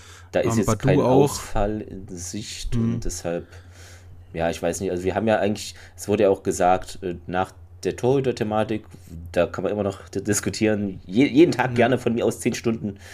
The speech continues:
Speaker 1: äh,
Speaker 2: Mhm.
Speaker 1: <laughs> aber, ähm, man hat jetzt drei Torhüter und danach sollte ja auch, äh, die Zugänge, das, äh, ja, einfach geklärt sein. So wurde es kommuniziert, aber na gut, durch die Verletzungen ist jetzt nochmal das ein bisschen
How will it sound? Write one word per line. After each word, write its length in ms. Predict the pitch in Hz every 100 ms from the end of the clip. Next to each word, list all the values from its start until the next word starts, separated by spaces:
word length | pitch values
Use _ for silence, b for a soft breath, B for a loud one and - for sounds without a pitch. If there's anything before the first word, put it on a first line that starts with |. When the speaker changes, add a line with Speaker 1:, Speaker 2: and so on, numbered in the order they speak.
| B -
Speaker 1:
äh, 160 | 95
Speaker 2:
Mhm. 320 | - 113 107 113 -
Speaker 1:
<laughs> 120 | 175
aber, 320 | 101 98 95
ähm, 340 | 98 95 95 82 60
man 180 | 82 92
hat 140 | 98
jetzt 220 | 98 -
drei 120 | 101 87
Torhüter 380 | 120 110 110 95
und 180 | 92 87 - -
danach 360 | 87 90 95 -
sollte 300 | 90 87 87
ja 240 | 85 82 B B -
auch, 280 | 85 82 76
äh, 260 | 78 73 - - - -
die 180 | 87
Zugänge, 600 | 85 - 143 127 110 95 78
das, 340 | 87 - -
äh, 280 | 85 80 76 - - -
ja, 120 | 80 - -
einfach 380 | - 80 78 -
geklärt 460 | - 85 98 90 - -
sein. 320 | - 71 67 - b b
So 260 | - 92 78
wurde 120 | 82
es 80 | -
kommuniziert, 420 | 92 80 85 131
aber 140 | 76 80
na 80 | 82
gut, 240 | 98 - B B
durch 140 | 90 -
die 100 | 98
Verletzungen 520 | 90 98 - 98 92
ist 140 | 87
jetzt 160 | 90 95
nochmal 220 | 87 85
das 180 | 85 90
ein 80 | 87
bisschen 300 | 90 90